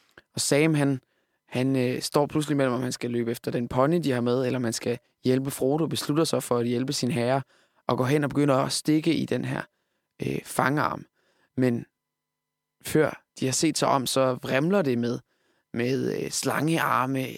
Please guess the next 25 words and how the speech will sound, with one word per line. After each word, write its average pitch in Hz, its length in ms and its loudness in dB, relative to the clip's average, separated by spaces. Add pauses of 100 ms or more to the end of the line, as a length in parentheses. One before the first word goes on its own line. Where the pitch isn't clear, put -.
(160)
hvad - 120 -6
skal 131 120 -6
man 127 100 -4
forestille, - 340 0
blæksprutterarme 143 720 0
kan 120 120 -4
man 123 100 -4
måske 127 280 -4
også 123 120 -6
få 131 140 -4
sådan 127 80 -6
nogle. 120 120 -4
Det - 260 -14
er 139 40 2
i 156 80 4
hvert 156 100 2
fald 165 120 0
en 151 80 2
masse 160 260 0
fangarme, 151 400 0
der - 80 -4
stikker 139 300 -4
op 160 180 2
af 156 80 2
vandet, 143 280 0